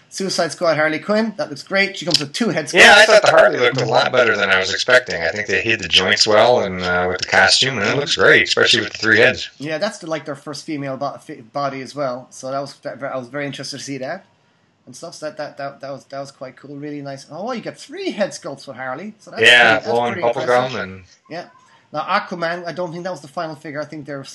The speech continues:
Speaker 1: they're working on the waist. They're, they, they feel his waist is a bit too tapered in there, so I believe they're sorting that out and
Speaker 2: Yeah.
Speaker 1: stuff. Uh, we got a, a Death, uh,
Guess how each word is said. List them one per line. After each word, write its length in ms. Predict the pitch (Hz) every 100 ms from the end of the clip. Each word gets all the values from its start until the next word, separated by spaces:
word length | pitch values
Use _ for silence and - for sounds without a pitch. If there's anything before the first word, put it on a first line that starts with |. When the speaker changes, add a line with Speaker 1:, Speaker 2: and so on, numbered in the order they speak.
| -
Speaker 1:
they're 100 | 139
working 380 | 139 156 156 143
on 80 |
the 80 | 139
waist. 540 | 135 135 139 - - 139
They're, 140 | 135
they, 340 | 127 127 131
they 160 | 131 127
feel 160 | 147 131
his 160 | 113
waist 180 | 131 117
is 60 | 113
a 40 |
bit 100 | 135
too 120 | -
tapered 380 | 120 139 120 127
in 140 | 127 123
there, 180 | 120
so 180 | 117 127
I 40 | 127
believe 240 | 139 143
they're 100 | 123
sorting 380 | - 135 123 120
that 120 | 107
out 280 | 107 139 _ _ _ _ _ _ _
and 100 | -
Speaker 2:
Yeah. 160 | - -
Speaker 1:
stuff. 220 | 151 _ _ _ _ -
Uh, 240 | 135 135
we 80 | 139
got 340 | 127 135 135 -
a, 260 | 135 135 131
a 120 | 127
Death, 340 | - 170 175 _ _ -
uh, 120 | 92